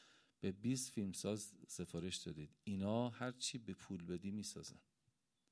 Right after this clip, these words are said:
به جای بیست فیلم سینمایی انقلابی، کاش فی-، بیست فیلمساز انقلابی تربیت می‌کردید. اینقدر ریز بودن. کاری نداره.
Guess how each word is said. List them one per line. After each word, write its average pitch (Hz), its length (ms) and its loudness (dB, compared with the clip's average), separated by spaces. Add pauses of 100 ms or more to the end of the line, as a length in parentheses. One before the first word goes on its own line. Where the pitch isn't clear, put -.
(460)
به 92 100 0
جای 113 220 6
بیست 123 460 2
فیلم 123 380 2
سینمایی 95 640 0
انقلابی، 87 560 0
کاش - 380 -2
فی-، - 280 -4
بیست 110 340 0
فیلمساز 92 640 0
انقلابی 80 500 -6
تربیت - 560 -10
می‌کردید. - 300 -12 (220)
اینقدر 87 400 -2
ریز - 180 -6
بودن. - 280 -12
کاری 117 200 6
نداره. - 320 -6